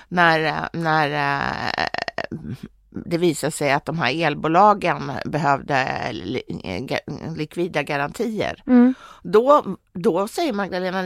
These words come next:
Speaker 1: Ribbe-, eh, Magdalena
Speaker 2: <laughs>
Speaker 1: Andersson att vi, att vi stå-, att vi är på randen, eh, alltså att vi är på väg mot en finanskris om ingenting görs här. Ja, men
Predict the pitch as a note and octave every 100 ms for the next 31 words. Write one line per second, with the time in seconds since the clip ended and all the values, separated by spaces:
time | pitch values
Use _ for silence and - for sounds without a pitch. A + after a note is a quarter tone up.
0 | F3+ - F#3+ A3 G#3 - - F#3+ E3 -
1 | - - - - - A#3+ A3 F4 D#4+ -
2 | - E4+ - - - - - G3 F3 E3+
3 | - F3 - G3 A#3 - F#3+ - F#3 -
4 | F3+ F#3+ - F#3+ F#3 G3 D#3+ D3+ D3+ -
5 | - E3 - F#3 G3 F#3+ - - - -
6 | G#3 G#3+ - G#3 F#3+ E3+ E3 D#3+ - G3+
7 | A3+ - - - G3 - - F3+ C#3+ B2
8 | - - A2 - - - - - - A3
9 | G#3+